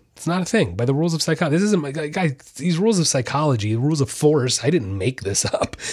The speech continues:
This is like the universe. This is the ebb and flow of everything, if you ask me, right? We have reinforcement, we have punishment, we have good, we have bad,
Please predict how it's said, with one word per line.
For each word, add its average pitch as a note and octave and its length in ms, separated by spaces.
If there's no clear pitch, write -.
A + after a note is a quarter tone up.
This F#3+ 200
is F3+ 140
like E3 160
the D3+ 100
universe. C3 560
This F3 160
is F3+ 100
the C3+ 200
ebb E3+ 160
and C3 120
flow E3+ 420
of A#2+ 100
everything, A2 400
if G#2 120
you G#2 80
ask F#2+ 320
me, F#2 140
right? B2+ 280
We E3 120
have D3 140
reinforcement, F3+ 640
we D#3+ 60
have E3 140
punishment, D#3+ 440
we C#3 100
have C#3+ 180
good, E3+ 300
we F3 120
have D3+ 260
bad, - 480